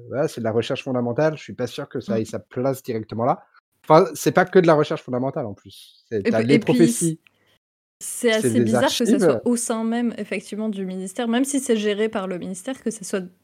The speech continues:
Speaker 2: au sein même du ministère et pas dans un truc, euh, perdu au fin
Speaker 1: Bah, c'est
Speaker 2: fond
Speaker 1: ça,
Speaker 2: de,
Speaker 1: Sainte
Speaker 2: de,
Speaker 1: Mangouste, ils l'ont.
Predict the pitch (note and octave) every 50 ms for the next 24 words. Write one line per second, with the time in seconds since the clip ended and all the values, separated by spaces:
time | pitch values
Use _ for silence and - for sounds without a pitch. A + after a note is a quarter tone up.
0 | _ _ _ - _ _ _ A3+ C#4 C#4+ - - - A3 A3+ A#3 A#3+ B3 A3+ G3+
1 | G3+ G3+ G3 G3 F#3+ F#3+ - - - A#3 C4 C4 - _ _ _ - _ _ _
2 | _ _ _ _ _ _ _ _ _ _ _ _ _ _ - G3+ G#3 F#3+ G3 F#3+
3 | G3+ G3+ F#3+ F#3+ F#3+ F#3+ - - A#3+ A3+ A#3 G3+ - - G3 F#3+ G3 A3+ A#3 G#3
4 | - G3 F#3 F3+ - - G#3 G#3 G3+ E3+ - F3 F3 F3 E3+ E3+ E3+ E3 C#3 C3
5 | - C#3 C3+ C3+ D3 G3+ E3+ E3+ E3 E3 C#3+ C#3+ C#3 C3+ E3+ F3